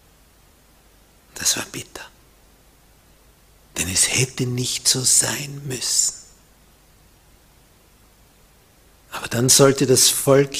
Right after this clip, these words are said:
das lernen in den bitteren Zeiten, was es in Friedenszeiten nicht gelernt hat. Einmal musst du's lernen,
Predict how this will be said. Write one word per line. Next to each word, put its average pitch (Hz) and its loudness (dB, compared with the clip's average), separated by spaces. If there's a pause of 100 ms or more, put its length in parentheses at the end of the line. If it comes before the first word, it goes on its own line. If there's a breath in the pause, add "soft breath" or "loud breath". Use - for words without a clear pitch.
(240)
das - 2
lernen 117 -2
in 101 -12
den 104 -8
bitteren 117 -4
Zeiten, - -8 (920 soft breath)
was 110 -4
es 107 -2
in 107 -6
Friedenszeiten 131 -2
nicht - -8
gelernt - -12 (160)
hat. - -20 (3250)
Einmal 123 -4
musst 151 -4
du's - -4
lernen, 170 -10